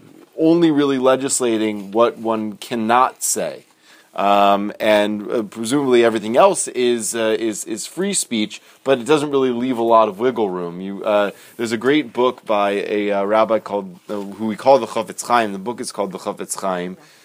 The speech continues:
Um, uh, um, Rabbi Israel Meir Kagan HaKohen, um, who, uh, also wrote another book called the Mishnah Brura, one of the great rabbis of the nineteenth century. Um,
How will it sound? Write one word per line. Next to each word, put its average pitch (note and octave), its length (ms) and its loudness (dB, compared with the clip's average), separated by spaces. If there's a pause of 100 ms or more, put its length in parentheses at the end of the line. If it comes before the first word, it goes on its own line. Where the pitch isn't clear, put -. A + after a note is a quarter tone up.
(260)
Um, G#2 640 2
uh, G2+ 340 0 (180)
um, G2+ 380 -4
Rabbi G#2+ 260 4
Israel G#2+ 340 2
Meir G#2 240 -2
Kagan A2+ 460 -2
HaKohen, G2 720 -4 (500)
um, G2 400 0
who, G#2 340 -2
uh, G2 140 2
also G#2 280 0
wrote G2+ 120 0
another A2 220 0
book G2+ 180 -4
called F#2+ 200 -8
the F#2 40 -12
Mishnah F#2 360 -10
Brura, A2+ 460 2
one G2 260 -4
of F#2 80 -8
the G2 80 -2
great G2 320 -2
rabbis G2+ 420 4
of F2+ 60 -10
the F#2+ 80 -6
nineteenth G2 400 -8
century. G#2+ 560 -4 (1000)
Um, G#2+ 340 4